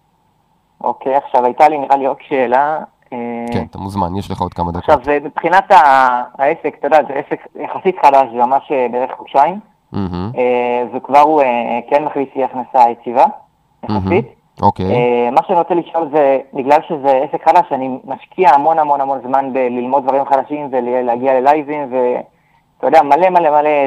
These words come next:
Speaker 1: זמן ב-, ללמוד ולנסות ו-, ולעבוד ממש קשה,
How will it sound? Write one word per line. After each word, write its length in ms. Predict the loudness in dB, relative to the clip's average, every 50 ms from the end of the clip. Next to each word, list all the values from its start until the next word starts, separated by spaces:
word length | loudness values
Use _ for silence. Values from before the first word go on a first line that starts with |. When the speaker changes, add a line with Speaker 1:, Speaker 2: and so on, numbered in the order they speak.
| -2
Speaker 1:
זמן 280 | 0 0 0 0 0 0
ב-, 280 | 0 2 2 2 2 0
ללמוד 440 | -2 -2 -4 0 4 4 6 6 4 2 -2
ולנסות 540 | -2 -2 -2 -2 -2 0 2 2 2 2 2 -2
ו-, 200 | -4 -2 -2 -4 -4
ולעבוד 540 | -2 0 4 4 4 4 4 0 -6 -4 -2
ממש 280 | -2 0 2 0 0 -2
קשה, 260 | -4 -10 -6 -6 -6